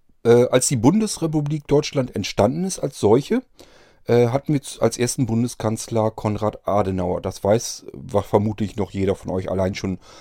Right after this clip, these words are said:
aus dem Geschichtsunterricht, wenn man irgendwie was über den Zweiten Weltkrieg oder sowas hatte, als das Ganze ein bisschen stabilisiert wurde, dass dann Konrad Adenauer als erster Bundeskanzler eingesetzt wurde. Ähm, ja, der hat aufgrund seiner Vorgeschichte,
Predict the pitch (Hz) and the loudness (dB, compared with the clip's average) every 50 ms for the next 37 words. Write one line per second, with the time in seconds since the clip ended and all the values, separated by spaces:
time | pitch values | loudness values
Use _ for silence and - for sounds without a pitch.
0 | - - - - 98 - - 92 92 87 90 - - - - - - - 92 90 | -12 -4 -2 -2 -2 -2 -4 -8 -8 -6 -4 -4 -4 -4 -4 -4 -6 -6 -6 -4
1 | 92 90 - 90 90 - - - 95 92 92 92 92 - 95 98 98 92 95 85 | -6 -6 -6 -6 -8 -6 -4 -4 -2 0 0 -2 -2 -2 -4 -4 -4 -6 -6 -6
2 | 92 87 - - - 82 92 90 - - - 98 85 85 90 90 107 113 113 - | -6 -6 -6 -6 -4 -4 -4 -4 -2 0 0 2 2 0 0 0 0 0 0 -2
3 | - 113 104 104 101 98 95 95 95 - - 104 92 - 95 92 - _ - - | -6 -8 -6 -4 -4 -2 -2 -2 -2 -2 -2 -4 -2 0 -2 -2 -2 _ -14 -20
4 | - - - - - - _ _ _ - 98 98 - 98 - - 104 101 98 - | -20 -20 -20 -20 -20 -20 _ _ _ -4 -4 -2 -2 -2 -2 0 0 0 0 -2
5 | 98 95 104 - - 92 - - - 95 95 95 87 90 90 85 104 139 156 - | -4 -4 -4 -4 -4 -6 -4 -2 -2 -2 -2 -2 -6 -8 -6 -2 0 0 0 0
6 | - - 127 131 127 120 120 113 - - - - - 98 - - 101 98 95 92 | 0 0 2 4 6 8 6 6 6 2 -4 -4 -4 -4 -2 0 0 0 0 -2
7 | - - 104 101 95 95 92 - - 92 98 107 113 101 101 98 95 95 92 90 | -2 -2 -2 -2 -2 -4 -4 -4 -2 -2 -2 0 0 0 0 0 0 0 -2 -2
8 | - 98 92 - - 92 82 104 113 151 156 131 - - - 117 110 - - 107 | -4 -4 -4 -2 -4 -2 -2 -2 -2 -2 -4 -4 -6 -6 -6 -6 -4 -4 -4 -4
9 | 107 107 104 104 98 98 95 - - 104 98 90 92 92 90 92 90 - - - | -2 -2 -4 -4 -4 -6 -6 -6 -4 0 0 2 2 2 2 0 -2 -4 -10 -20
10 | - - - - - _ _ _ _ - 95 92 90 90 92 95 90 87 87 87 | -20 -20 -20 -20 -20 _ _ _ _ -2 0 2 2 2 0 -2 -2 -4 -6 -10
11 | _ _ - - 98 87 76 - - - 98 87 107 113 - - - - - - | _ _ 0 2 2 2 0 -2 -6 -6 -4 -2 -2 -2 -4 -6 -18 -20 -20 -20
12 | - - - 95 - - - 117 123 123 - 117 101 98 95 - - 120 120 117 | -10 -6 -6 -6 -6 -4 0 0 0 2 2 2 2 2 0 0 0 0 2 2
13 | 117 113 - - 107 - - 107 107 107 | 0 -2 -4 -6 -6 -2 0 0 0 -2